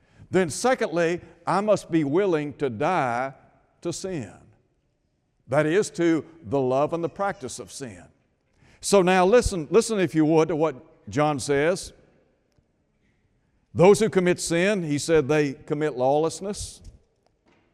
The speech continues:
because sin is lawlessness or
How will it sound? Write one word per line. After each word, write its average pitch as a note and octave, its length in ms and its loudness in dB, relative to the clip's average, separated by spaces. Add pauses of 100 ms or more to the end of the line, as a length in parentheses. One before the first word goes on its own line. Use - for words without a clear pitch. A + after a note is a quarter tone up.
(440)
because C#3 560 -2
sin E3 320 -6
is C#3+ 140 -6
lawlessness D3+ 720 -2
or B2 300 0